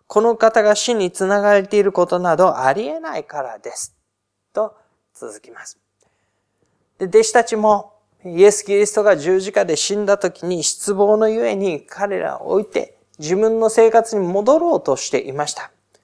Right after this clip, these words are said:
しかし、復活のイエス・キリストに出会った時に、彼らは改めてこのお方がただ単なる律法の教師、不幸にも十字架にかけられてしまった、そういう人物ではなくて、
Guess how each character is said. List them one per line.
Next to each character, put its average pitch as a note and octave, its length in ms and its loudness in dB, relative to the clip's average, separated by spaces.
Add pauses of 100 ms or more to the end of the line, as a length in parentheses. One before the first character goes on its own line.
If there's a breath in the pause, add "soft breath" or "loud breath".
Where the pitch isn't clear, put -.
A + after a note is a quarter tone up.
(280)
し - 140 -12
か G#3 100 0
し、 G3+ 340 -6 (180)
復 - 180 -20 (100)
活 A3+ 240 -4
の B3 60 0
イ A3+ 160 -4
エ C4 100 0
ス・ B3+ 100 -12
キ A3+ 140 -14
リ A#3 140 -8
ス - 40 -18
ト A3+ 120 -4
に C#3+ 180 -10
出 F3 140 -2
会 A3 100 0
っ A#3 100 -10
た D#3+ 140 -10
時 C#3+ 240 -12
に、 G3 220 -6 (400)
彼 A3 240 2
ら G#3+ 120 4
は G3+ 220 2
改 B3 420 0
め A3 140 -4
て G3 180 0
こ - 220 -6
の F#3 220 -4
お E3 80 0
方 - 320 -8
が A3 180 -6 (800 soft breath)
た F#3 120 2
だ E3+ 140 6
単 G3+ 300 -2
な G3+ 100 4
る D#3 140 0
律 F3+ 240 -4
法 G3+ 160 2
の G3+ 160 -2
教 G#3+ 240 4
師、 G#3+ 320 -6 (180)
不 - 160 -16
幸 G#3 240 4
に G3 120 -6
も G#3+ 260 -4
十 G3 240 -2
字 G3+ 100 -12
架 G3+ 140 -2
に F3+ 100 -8
か - 160 -14
け G3+ 140 -4
ら A#3+ 80 0
れ F3+ 140 0
て E3+ 120 -8
し - 140 -10
ま G3 140 -6
っ - 160 -16
た、 - 220 -4 (440)
そ B3 320 -2
う C4 80 -2
い B3 160 -4
う - 20 -8
人 G#3+ 320 -6
物 F3+ 240 -8
で G#3+ 120 0
は - 260 -4 (160)
な E3 260 -2
く - 140 -14
て、 - 280 -8